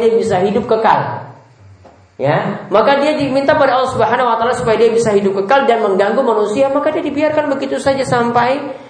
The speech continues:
nanti pada hari kiamat. Tugasnya adalah untuk mengganggu manusia. Ya, tugasnya adalah untuk mengganggu manusia. Jadi Allah Subhanahu wa taala ada yang mem-, membiarkan makhluk-makhluk jelek ini sebagai ujian bagi,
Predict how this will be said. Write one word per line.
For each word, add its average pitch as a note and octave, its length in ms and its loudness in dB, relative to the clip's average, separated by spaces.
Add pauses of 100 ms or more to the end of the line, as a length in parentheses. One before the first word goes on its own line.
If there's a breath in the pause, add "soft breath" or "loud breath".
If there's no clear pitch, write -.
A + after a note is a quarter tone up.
(120)
nanti A3+ 320 2
pada G3 240 0
hari G#3 320 0
kiamat. F#3+ 560 0
Tugasnya A3 640 0
adalah G3+ 400 0
untuk G3+ 640 2
mengganggu D#3 800 2 (640)
manusia. A#2+ 560 -2 (640)
Ya, C#3+ 480 -4
tugasnya F3+ 560 0
adalah F#3+ 240 0
untuk G3 240 -2
mengganggu F3+ 320 0
manusia. D3+ 320 0
Jadi E3+ 160 0
Allah G3+ 240 -2
Subhanahu G3+ 400 -2
wa F#3+ 80 0
taala G3+ 240 -2
ada A3+ 80 2
yang G#3 160 0
mem-, G3 240 0
membiarkan G3 560 0
makhluk-makhluk F3+ 560 -2
jelek B3 260 0 (460 loud breath)
ini A#3+ 160 0
sebagai G3+ 400 -2
ujian G#3+ 320 0
bagi, G3+ 200 -2